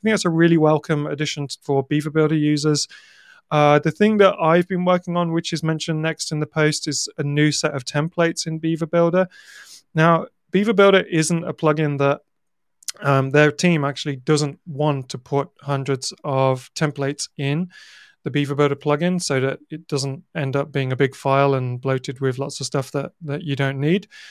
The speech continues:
Um, they have a different idea on how to deliver templates, which we'll come on to in a minute. So I did, uh, recently, one of the things I did with them was a bunch of templates. It was about twenty or so templates,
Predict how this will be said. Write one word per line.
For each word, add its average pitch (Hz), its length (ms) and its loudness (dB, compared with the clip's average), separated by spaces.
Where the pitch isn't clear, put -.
Um, 147 400 0
they 170 440 6
have 185 160 4
a 175 60 4
different 160 320 -2
idea 151 400 0
on 139 120 -2
how 135 220 -6
to - 140 -20
deliver 135 300 -4
templates, 135 520 -8
which - 160 -12
we'll 131 80 -10
come 135 180 -8
on 127 140 -6
to 131 140 -10
in 123 100 -8
a 123 40 -8
minute. 131 260 -6
So 160 300 4
I 165 60 4
did, 202 260 2
uh, 160 200 0
recently, 160 420 -4
one 147 160 -4
of 143 100 -4
the 139 80 -8
things 135 240 -8
I 135 60 -4
did 135 220 -6
with 135 180 -4
them 139 240 -6
was 131 380 -4
a 147 80 -8
bunch 135 280 -4
of 131 140 -6
templates. 139 420 -6
It - 60 -14
was 147 120 -4
about 143 260 -6
twenty 135 340 -6
or 127 80 -6
so 131 260 -4
templates, 127 640 -10